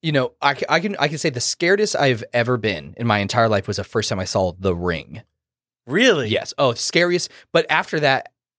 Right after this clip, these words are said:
Speaker 1: that movie is to counter
Speaker 2: That,
Speaker 1: myself.
Speaker 2: that movie was scary,
Speaker 1: It was
Speaker 2: though.
Speaker 1: scary, but it, after the first viewing, the, it's laughable.
Speaker 2: I told you the story about how that's the only movie I screamed in.
Speaker 1: Yeah,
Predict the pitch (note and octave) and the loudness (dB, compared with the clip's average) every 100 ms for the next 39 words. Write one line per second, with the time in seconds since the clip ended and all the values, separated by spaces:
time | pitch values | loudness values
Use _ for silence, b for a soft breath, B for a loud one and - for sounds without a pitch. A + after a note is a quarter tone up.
0 | _ D3 D#3 F3+ G3 F#3+ E3+ C#3 C3+ - | _ 0 2 2 2 2 0 0 -2 -2
1 | - - C#3+ E3 D#3+ D3 A2 A#2 A#2 D3+ | -10 -10 -4 0 2 2 0 -2 0 2
2 | C#3 A2+ D3+ D3 C#3+ A#2 A2 A2+ - - | 2 2 2 2 0 0 -4 -6 -8 -10
3 | - D3+ C3 - D#3+ B2 A2+ C3 C3+ C3+ | -2 0 2 2 2 2 0 -2 0 -2
4 | G2 - C#3 C#3+ E3+ D3+ B2+ - A2+ A2 | -4 -4 -2 0 -2 -2 0 0 -2 -2
5 | A#2 A2 G2+ G2 A2 F#2+ - A#2 - - | -2 -2 -4 -6 -8 -8 -8 -8 -8 -8
6 | A2+ A2+ G#2+ G2+ F2+ E2 - D#3+ A#3+ A#3+ | -2 0 0 -4 -10 -8 -4 0 2 2
7 | F#3+ - F3+ E3 B2+ B2+ B2 B2 B2 B2+ | 0 2 2 2 0 2 2 2 0 -4
8 | A#2+ A#2+ B2 A#2+ A2 - G#2+ G#2+ A#2+ C3+ | -4 -4 -4 -4 -6 -6 -8 -8 -8 -8
9 | C#3+ _ - B2 | -14 _ -4 -2